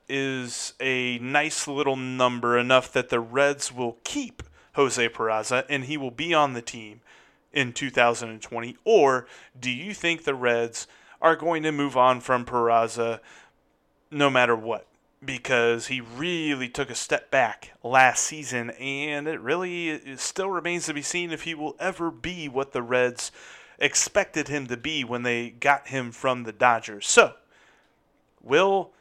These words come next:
Jose Peraza be a Red in two thousand and twenty? Yes or no? That poll is up at Locked On Reds on Twitter. Go vote. We'll talk about it tomorrow. Thanks so much for listening to today's Locked On Reds podcast. On tomorrow's show, we'll talk about that poll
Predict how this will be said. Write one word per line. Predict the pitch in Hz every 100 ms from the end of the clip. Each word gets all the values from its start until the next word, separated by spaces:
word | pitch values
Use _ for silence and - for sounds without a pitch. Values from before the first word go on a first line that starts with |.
| _ _ -
Jose | 185 175 160
Peraza | 156 165 143 131 127 127
be | 117
a | 110
Red | 117 165 127 113 110 _ -
in | 135 120
two | - 123
thousand | 117 117 117 120 120
and | 120
twenty? | - 170 117 101 _ _ _ _ -
Yes | 117 110
or | 131 135
no? | 123 95 _ _ - -
That | 147 165 -
poll | 165 170 190 -
is | 123 131
up | 175 - -
at | 180 202 - -
Locked | 131 143 143 143
On | 131 127
Reds | 117 143 196 160 -
on | 143 131 120 113
Twitter. | - 131 170 196 175 113
Go | 123 120
vote. | 117 208 208 - _ _ _ _ _
We'll | - 117
talk | 123 117
about | 113 120
it | 120
tomorrow. | 139 143 175 139 - -
Thanks | - 208 214
so | - 185
much | 180 -
for | 160
listening | 165 - 151 131
to | - 175
today's | - 160 160 156 120
Locked | 117 131 160 -
On | 160 151
Reds | 143 147 143
podcast. | - 147 156 - 123 117 -
On | 127 123
tomorrow's | 135 156 185 170 -
show, | 170 180
we'll | 123 117
talk | 175 160 123
about | 117 -
that | 113 -
poll | 123 139